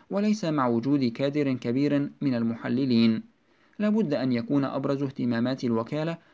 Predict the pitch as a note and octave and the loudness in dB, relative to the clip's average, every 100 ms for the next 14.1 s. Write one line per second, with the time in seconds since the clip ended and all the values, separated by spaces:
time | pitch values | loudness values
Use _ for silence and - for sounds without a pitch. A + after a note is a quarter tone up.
0 | - G#3 A#2+ - A2 - - D3+ C3 C3 | -4 0 0 -2 -6 -4 -2 0 0 0
1 | C3+ B2+ A#2+ - C3 A#2 B2 D3+ E3 F3+ | -2 -2 -2 -4 -2 0 0 0 -4 -8
2 | - _ E3 F3 F#3+ D#3+ D#3+ D#3+ _ C3+ | -12 _ -6 -4 -4 -4 -6 -8 _ -8
3 | - D3+ C#3 C#3 C3 C3 A#2 A#2 D3 C#3+ | -6 -4 -2 -2 -4 -2 -4 -2 -2 -2
4 | E3 - - D#3+ - A#2+ A#2 D3 D3 D3 | -6 -8 -6 -4 -2 -4 -2 -2 0 -2
5 | D3 - D#3 C#3+ A#2+ A#2+ C3 C3+ - A#2 | -4 -6 -2 0 2 2 0 -2 -6 -4
6 | C3 C3 D#3 E3 E3 - _ - C3+ - | -2 -2 -2 -6 -6 -12 _ -8 -8 -8
7 | C3 D3 B2+ A#2 C#3+ - C#3+ D3 B2 A#2+ | -10 -8 -8 -2 -2 -2 -2 -2 -2 -2
8 | C3+ C3 - B2+ A#2 A2 B2 C3 B2+ C3 | -2 -4 -6 -2 -2 0 -2 0 -2 -2
9 | - B2 A2+ A#2 B2 A2 A2+ A#2 - - | -8 -6 -2 -2 -2 -2 -4 -4 -8 -12
10 | _ _ _ _ _ _ _ _ - F#3+ | _ _ _ _ _ _ _ _ -10 -4
11 | G3+ A3+ A3 F3 D#3 E3+ B2 A#2 B2+ - | -2 -2 -2 -4 0 2 2 2 -2 -6
12 | - D3+ C3 B2+ - B2+ C#3+ D3 B2+ A#2 | -12 -10 -8 -10 -4 -2 0 2 2 0
13 | D3 D#3 D#3 D3+ C3+ B2 A#2+ A#2+ D3+ D3+ | 0 -2 -2 -4 -2 0 0 0 0 2